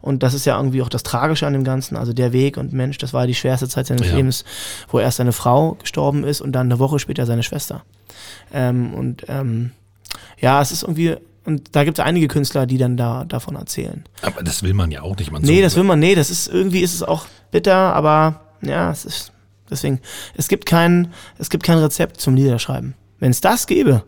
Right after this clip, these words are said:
Speaker 1: boah.
Speaker 2: Den Knopf.
Speaker 1: Den Knopf,
Speaker 2: <laughs>
Speaker 1: den Hit-Knopf.
Speaker 2: Aber dann würden den alle drücken und dann wär's auch wieder kein Hit.
Speaker 1: Genau, insofern, ähm, ja, so ist es.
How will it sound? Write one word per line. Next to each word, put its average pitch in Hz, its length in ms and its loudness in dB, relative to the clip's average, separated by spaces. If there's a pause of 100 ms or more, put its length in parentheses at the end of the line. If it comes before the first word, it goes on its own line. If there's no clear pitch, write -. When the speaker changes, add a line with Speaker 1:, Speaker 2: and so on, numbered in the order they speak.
(400)
Speaker 1:
boah. - 260 -8 (220)
Speaker 2:
Den 98 160 2
Knopf. - 440 -8 (240)
Speaker 1:
Den 151 140 2
Knopf, 160 440 0 (220)
Speaker 2:
<laughs> - 220 0
Speaker 1:
den 165 100 6
Hit-Knopf. 160 680 2 (140)
Speaker 2:
Aber 120 180 0
dann 117 180 4
würden 135 180 4
den 123 140 4
alle 117 220 2
drücken 135 260 0
und 131 60 4
dann 120 100 2
wär's 113 120 2
auch 135 160 -4
wieder 101 160 0
kein 80 200 -6
Hit. 76 240 -8
Speaker 1:
Genau, 156 300 4
insofern, 170 640 2
ähm, 151 440 0 (300)
ja, - 160 -6 (1600)
so - 140 -8
ist - 100 -10
es. - 220 -10